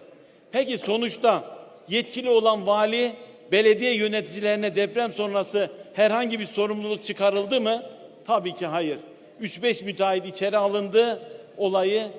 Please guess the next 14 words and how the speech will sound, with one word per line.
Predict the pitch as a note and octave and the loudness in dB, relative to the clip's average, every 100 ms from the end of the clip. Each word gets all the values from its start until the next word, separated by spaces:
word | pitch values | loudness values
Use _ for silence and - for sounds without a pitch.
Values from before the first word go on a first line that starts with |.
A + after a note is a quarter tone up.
| - - | -16 -2
geçiştirdiler. | F3+ E3+ F#3 - F3 D#3+ E3+ D3+ A#2 - - - - - | 0 0 -4 -2 0 0 0 0 -2 -14 -20 -20 -20 -4
Hepimiz | C#4+ G#3 A3 G#3+ E3 | 0 0 0 -4 2
gördük. | G3+ F#3+ F3 F3 - - - | 4 4 2 -2 -4 -18 -4
Deprem | G3 G#3 A#3+ A#3 | 0 0 0 0
oldu, | G#3+ G3+ F3+ A3+ A3+ A3+ - - - | 0 0 2 2 0 -6 -18 -18 -6
kurumların | A3+ A3+ G#3+ G#3+ A3 A#3 | -2 0 2 4 4 2
organize | G3 G3+ G3+ G#3 G3+ G#3+ | 2 2 4 0 0 0
olmadığını, | G#3 A#3 G#3+ F#3+ F3 G3 A3 G#3+ - - - - - | 4 4 4 2 4 2 0 -6 -10 -20 -20 -8 2
olması | G3 G#3 G#3 G3+ | 2 4 0 0
için | A#3 E3 G#3+ | -6 -8 -6
üç | B3+ - | -8 -6
gün | G#3 G3 | -6 -2
geçmesi | G3 F3+ F#3+ F3+ | -2 -2 -4 -2
gerekti. | E3+ D3 C#3+ - C3+ | 0 0 -2 -6 -10